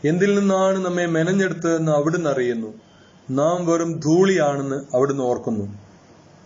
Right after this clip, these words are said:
മനുഷ്യന്റെ ജീവിതം പുല്ല് പോലെയാണ്, വയലിലെ പൂ പോലെ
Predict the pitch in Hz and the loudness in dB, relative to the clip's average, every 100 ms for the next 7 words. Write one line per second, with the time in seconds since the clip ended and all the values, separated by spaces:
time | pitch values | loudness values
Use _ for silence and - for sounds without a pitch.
0 | - - - - - - 143 170 165 180 | -20 -20 -20 -20 -18 -4 -2 -2 -2 -2
1 | 160 - 160 175 175 170 165 160 185 196 | -2 0 -2 0 0 0 0 0 2 2
2 | 156 135 131 120 113 113 - - - - | 2 0 0 -2 -4 -6 -14 -20 -20 -20
3 | - 131 143 156 156 156 160 160 180 156 | -6 0 2 4 2 0 0 2 4 4
4 | 147 143 | 2 0